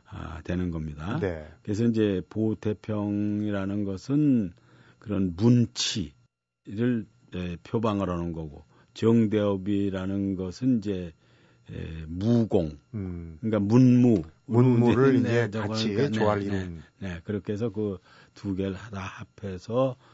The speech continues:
Speaker 1: 어, 종묘에서 이제 그 제사를 지내고, 어, 있는 거죠.
Speaker 2: 네.
Speaker 1: 네.
Speaker 2: 제례악 중에도
Speaker 1: 네.
Speaker 2: 앞에서 잠깐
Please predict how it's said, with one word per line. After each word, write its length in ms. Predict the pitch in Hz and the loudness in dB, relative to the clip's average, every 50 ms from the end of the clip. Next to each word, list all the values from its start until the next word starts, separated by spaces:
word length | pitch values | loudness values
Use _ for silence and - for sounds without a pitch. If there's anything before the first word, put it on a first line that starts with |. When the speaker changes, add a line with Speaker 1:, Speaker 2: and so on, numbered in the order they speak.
| _ _ _ _ | _ _ _ _
Speaker 1:
어, 140 | - 87 87 85 | -12 -12 -10 -8
종묘에서 640 | - - 98 98 95 92 90 87 85 85 80 90 90 | -6 -4 -2 -2 -2 -2 -4 -4 -6 -8 -10 -10 -10
이제 160 | 90 90 92 | -10 -10 -12
그 180 | 85 85 82 87 - _ _ _ _ _ | -12 -12 -12 -14 -16 _ _ _ _ _
제사를 420 | - - 95 87 - 92 90 92 90 87 | -8 -6 -4 -4 -4 -6 -6 -6 -8 -8
지내고, 640 | - - 95 90 85 82 80 90 85 85 82 - - _ _ _ _ _ _ _ _ _ _ | -8 -8 -6 -6 -6 -8 -10 -10 -10 -10 -10 -12 -16 _ _ _ _ _ _ _ _ _ _
어, 400 | - 78 78 78 78 80 78 80 247 | -14 -14 -12 -12 -12 -14 -14 -14 -6
있는 320 | - 98 95 90 80 76 | -2 0 0 0 0 -2
거죠. 260 | 76 76 73 73 - 76 - | -8 -12 -14 -16 -18 -14 -12
Speaker 2:
네. 400 | 123 110 101 92 87 82 82 78 78 _ _ | -8 -6 -6 -6 -6 -8 -12 -16 -20 _ _
Speaker 1:
네. 60 | 90 90 82 80 - _ _ _ _ _ _ _ _ _ | -16 -16 -16 -16 -20 _ _ _ _ _ _ _ _ _
Speaker 2:
제례악 420 | - 139 139 143 151 160 156 151 | 6 8 8 10 8 6 6 4
중에도 720 | - - 151 151 147 147 143 139 127 117 113 131 160 170 - _ _ - | 0 -2 0 2 2 2 2 2 2 2 4 2 2 0 -4 _ _ -4
Speaker 1:
네. 260 | 101 92 82 80 80 - _ | -4 -4 -4 -6 -10 -16 _
Speaker 2:
앞에서 360 | - 117 - - 135 117 120 | -8 -6 -2 0 -2 0 0
잠깐 460 | 110 113 107 98 - 117 113 110 104 | -2 -2 -4 -2 0 0 0 0 -2